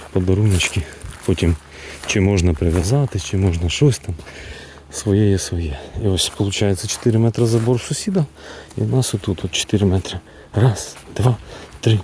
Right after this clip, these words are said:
чотири. Хай буде отак от. Ось так у нас ці ворота. Це вся крайня ділянка. Одна, п'ять соток. І далі пішла кусочок,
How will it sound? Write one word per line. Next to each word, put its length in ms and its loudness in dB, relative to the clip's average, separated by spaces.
чотири. 640 2
Хай 180 2
буде 220 2
отак 360 -2
от. 140 -6
Ось 180 -6
так 140 -4
у 40 -2
нас 180 -8
ці 140 -2
ворота. 460 4
Це 80 6
вся 220 2
крайня 400 4
ділянка. 540 4
Одна, 360 6
п'ять 160 4
соток. 340 2
І 180 8
далі 360 6
пішла 500 2
кусочок, 580 0